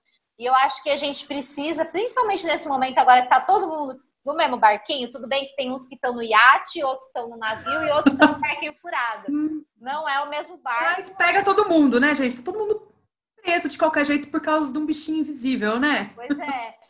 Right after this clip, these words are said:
Speaker 1: E aí, eu acho, assim, sensacional, até trazendo, assim, exemplos de ensino que o entretenimento traz, só pra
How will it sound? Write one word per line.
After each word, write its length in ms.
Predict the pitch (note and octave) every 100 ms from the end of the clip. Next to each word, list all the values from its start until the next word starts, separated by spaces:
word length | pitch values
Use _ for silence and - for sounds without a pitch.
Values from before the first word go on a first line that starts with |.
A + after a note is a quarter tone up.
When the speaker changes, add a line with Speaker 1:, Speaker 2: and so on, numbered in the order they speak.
| _
Speaker 1:
E 80 | C#4
aí, 720 | F4 F4 E4+ F#4+ G#4 G4 - - - A#3+
eu 140 | B3+
acho, 220 | D#4 -
assim, 280 | F#4+ E4+ D4
sensacional, 680 | D4+ D#4+ F#4+ F#4 D#4+ C#4 B3+
até 200 | A#3 C4+
trazendo, 480 | C4 D4+ C4 B3+ A#3+
assim, 440 | A#3 B3+ A#3 A3
exemplos 560 | A3 A3+ A#3 A#3 A#3 G#3
de 440 | A3+ A3+ G#3+ G#3+
ensino 600 | A#3+ B3 - C4+ C#4 B3
que 100 | B3
o 20 |
entretenimento 680 | A3+ A3+ A3+ A3+ A3 G#3 G#3
traz, 320 | G#3+ A3+ A#3 A#3
só 140 | B3
pra 500 | B3 D4 A#3+ G#3